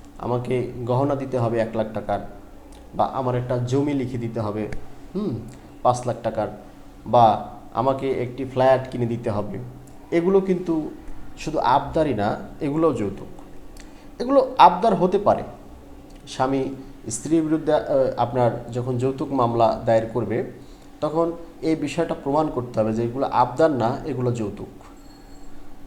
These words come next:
স্বামীর ক্যাপাবিলিটি অনুযায়ী স্ত্রী আবদার করতে পারে এবং স্বামী সেই আবদার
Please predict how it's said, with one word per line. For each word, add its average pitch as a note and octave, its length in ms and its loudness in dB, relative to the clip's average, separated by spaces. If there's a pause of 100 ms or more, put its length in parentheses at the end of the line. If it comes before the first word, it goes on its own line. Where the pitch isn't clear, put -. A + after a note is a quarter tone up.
(420)
স্বামীর F3+ 600 4
ক্যাপাবিলিটি E3 600 4
অনুযায়ী C3 440 4
স্ত্রী C#3 560 -2
আবদার B2 380 2
করতে B2+ 380 -4
পারে G#2+ 500 2
এবং A2 360 -2 (260)
স্বামী C3 340 0
সেই C3 320 0
আবদার - 320 0